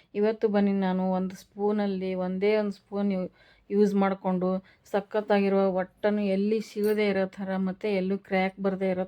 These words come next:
ಥರ, ಮತ್ತು ಒಡೆದೇ ಥರ ಈಸಿಯಾಗಿ ಹೇಗೆ ನಾನು ಜಾಮೂನ್ ಮಾಡಿ ತೋರಿಸ್ತಾ ಇದ್ದೀನಿ ನೋಡ್ಕೊಳ್ಳಿ.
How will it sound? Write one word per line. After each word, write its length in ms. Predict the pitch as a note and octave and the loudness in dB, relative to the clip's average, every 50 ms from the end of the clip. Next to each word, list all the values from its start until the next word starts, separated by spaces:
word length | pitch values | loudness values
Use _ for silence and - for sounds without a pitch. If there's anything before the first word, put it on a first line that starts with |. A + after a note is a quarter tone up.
| - | -6
ಥರ, 100 | F#3+ F#3 F#3+ F#3+ G#3 A3 - - - - - _ - | -6 -6 -4 -6 -6 -8 -10 -16 -20 -20 -20 _ -12
ಮತ್ತು 220 | G3+ G3 F#3+ - G#3+ G#3 | -10 -8 -4 -2 0 2
ಒಡೆದೇ 320 | G3 G3 G3+ G#3 G#3 A3 G#3+ G#3 | 2 2 2 2 2 0 -2 -2
ಥರ 140 | - G3 F#3 F#3+ G3+ A#3+ B3 - - - _ - G#3+ A3 | -4 -4 -4 -2 -2 -4 -4 -8 -14 -20 _ -6 -2 0
ಈಸಿಯಾಗಿ 580 | A3+ A3 G#3+ G#3 G#3+ A3+ G#3+ G3+ G3+ G3 G3+ G3+ | 0 0 0 0 2 4 4 4 4 2 2 0
ಹೇಗೆ 340 | G3+ F#3+ F#3+ G3 F#3+ G3+ G3 G3 F#3+ | 2 2 2 2 2 2 0 2 2
ನಾನು 200 | F#3 F#3 G3 A3 B3+ C4 - _ _ _ _ - | 2 2 2 0 0 -2 -4 _ _ _ _ -4
ಜಾಮೂನ್ 400 | G3+ F#3+ G3 F3+ F#3 G3+ G3+ G#3 G3+ G3 | 0 2 4 4 4 4 4 4 4 4
ಮಾಡಿ 160 | F#3+ G3 F#3+ F#3+ | 2 0 0 -2
ತೋರಿಸ್ತಾ 380 | G3 F#3 F3+ F#3+ F#3 - - G3 | -2 -2 -2 -2 -4 -4 -4 -2
ಇದ್ದೀನಿ 220 | F#3 F#3 F#3+ G3 | -2 0 0 0
ನೋಡ್ಕೊಳ್ಳಿ. 480 | F#3 F#3 F#3 F3+ F3+ - F#3 F#3 F#3+ | 0 -2 -2 -4 -4 -4 -2 0 0